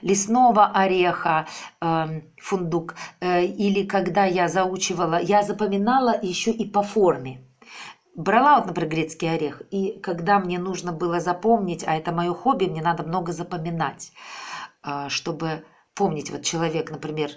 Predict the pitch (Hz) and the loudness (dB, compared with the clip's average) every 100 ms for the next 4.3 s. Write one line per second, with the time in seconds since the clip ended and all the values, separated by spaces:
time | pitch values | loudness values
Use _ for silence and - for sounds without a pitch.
0 | _ _ - - 185 180 269 240 202 165 | _ _ -16 -6 -2 2 4 4 0 -6
1 | 160 160 160 170 170 151 170 160 - 175 | -4 -4 -2 -2 -2 -4 -10 -10 -8 -6
2 | 208 202 196 - 170 - 165 - 156 156 | -8 -8 -6 -6 -6 -8 -8 -10 -10 -6
3 | 170 185 170 - 151 156 - - 170 156 | -2 0 -2 -6 -12 -12 -16 -10 -10 -8
4 | 156 - | -10 -12